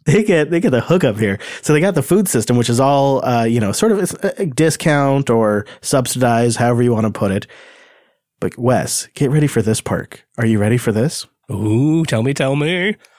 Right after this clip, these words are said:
Speaker 1: They've got a post office.
Speaker 2: No, just, like, right there?
Speaker 1: In the building. You go up to
Speaker 2: Uh.
Speaker 1: it,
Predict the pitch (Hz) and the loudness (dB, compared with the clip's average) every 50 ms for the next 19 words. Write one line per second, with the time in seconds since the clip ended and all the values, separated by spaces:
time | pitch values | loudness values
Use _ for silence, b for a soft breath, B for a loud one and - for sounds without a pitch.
0 | b b _ - 147 151 151 175 151 143 123 - - 156 156 - - - - - | b b _ -2 -2 0 2 2 0 0 0 0 0 0 0 0 -2 -2 -4 -4
1 | - - - - - - _ _ _ _ 165 165 175 165 139 - 113 110 - 170 | -6 -8 -10 -10 -12 -14 _ _ _ _ 0 0 2 2 0 0 -2 -2 -2 -2
2 | 170 196 185 151 139 156 165 170 180 185 160 - 139 139 143 147 175 220 277 - | 0 0 0 0 0 0 2 2 0 -2 -4 -2 -2 0 0 0 0 -2 -2 0
3 | - 180 175 175 175 165 156 175 165 131 101 78 - - _ - 139 143 123 151 | 2 4 4 4 4 2 2 2 2 2 0 -2 -6 -6 _ 0 2 2 4 2
4 | 160 170 180 - - 196 190 185 185 180 | 2 2 0 2 2 4 4 4 2 0